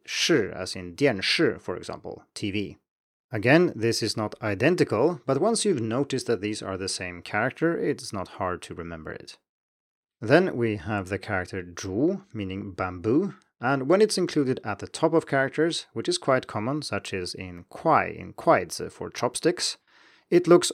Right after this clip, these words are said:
almost the same as the full character, it's just made a lot narrower. We also have sheep, yang,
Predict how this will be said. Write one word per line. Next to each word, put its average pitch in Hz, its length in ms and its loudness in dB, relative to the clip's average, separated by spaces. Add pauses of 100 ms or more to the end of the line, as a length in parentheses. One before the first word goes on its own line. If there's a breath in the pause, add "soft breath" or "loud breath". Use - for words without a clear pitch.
almost 160 340 8
the 123 100 -2
same 110 320 -2
as 104 100 -6
the 101 100 -12
full 95 240 -8
character, 101 560 -2
it's 131 200 -6
just - 440 -6
made 92 320 -10
a 95 80 -10
lot 82 280 -10
narrower. 98 560 -2 (880)
We 120 160 2
also 135 320 4
have 107 280 0
sheep, - 440 -2 (240)
yang, 127 460 -2